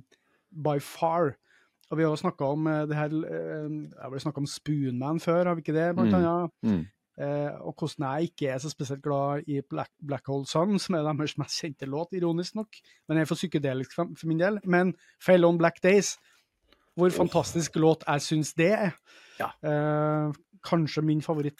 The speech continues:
Speaker 1: Soundgarden-låt, der vi virkelig hører hvor god han er.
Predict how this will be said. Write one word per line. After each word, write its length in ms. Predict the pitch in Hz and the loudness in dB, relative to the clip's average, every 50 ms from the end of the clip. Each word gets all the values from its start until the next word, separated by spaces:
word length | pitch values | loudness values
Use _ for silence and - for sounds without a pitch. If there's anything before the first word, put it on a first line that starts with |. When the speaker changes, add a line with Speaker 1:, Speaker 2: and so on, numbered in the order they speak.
| _ | _
Speaker 1:
Soundgarden-låt, 1000 | - - 147 135 135 131 127 123 127 131 131 139 139 135 135 135 160 190 - - - 175 | -8 -6 -4 -4 -4 -4 -4 -4 -4 -6 -4 -6 -6 -6 -4 -4 -6 -6 -6 -10 -6 -2
der 200 | 170 156 151 147 | 0 2 2 2
vi 140 | 143 151 156 | 2 2 0
virkelig 320 | 156 151 - _ - 139 139 | 0 -2 -4 _ -4 -2 0
hører 180 | 135 131 127 | 0 -2 -2
hvor 260 | - 147 143 143 143 139 | -2 0 0 0 0 0
god 180 | 143 143 143 143 | -2 -2 -2 0
han 80 | 170 190 | -2 -4
er. 80 | 185 | -4